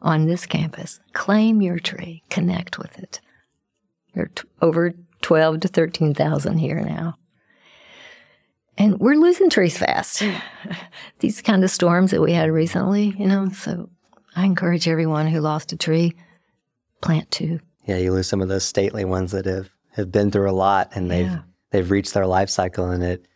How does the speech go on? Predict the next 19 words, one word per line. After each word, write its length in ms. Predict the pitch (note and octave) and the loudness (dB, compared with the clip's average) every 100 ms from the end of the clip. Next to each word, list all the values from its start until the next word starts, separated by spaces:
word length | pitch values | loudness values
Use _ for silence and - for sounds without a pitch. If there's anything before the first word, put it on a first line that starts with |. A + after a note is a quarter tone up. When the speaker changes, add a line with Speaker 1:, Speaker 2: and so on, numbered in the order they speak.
| _ _ _ - | _ _ _ -12
Speaker 2:
seems 360 | - A2 G2 | -2 0 2
a 40 | F#2 | 2
little 200 | G2 G#2 | 2 2
depressing 460 | G#2 G#2 A2+ A2+ F#2+ | 2 0 2 0 -2
at 80 | |
the 60 | F#2 | -4
time. 480 | G2+ G2 F#2+ F#2 - _ _ _ _ _ _ - | -4 -4 -4 -6 -10 _ _ _ _ _ _ 0
Not 100 | B2 | 2
only 160 | G#2+ | 2
the 60 | F#2+ | 2
financial 440 | G2 F#2 F#2+ F#2+ | 0 0 -2 -2
cost 260 | - F#2+ - | 0 -2 -2
of 120 | - | -8
taking 360 | - B2+ B2+ - | -2 -2 -2 -6
those 160 | - - | -8 -4
trees 260 | - F3+ | 0 2
down, 140 | E3 E3+ | 2 0
Speaker 1:
Mm-hmm. 160 | E3+ | 0
Speaker 2:
but 260 | E3 D#2 | 0 -2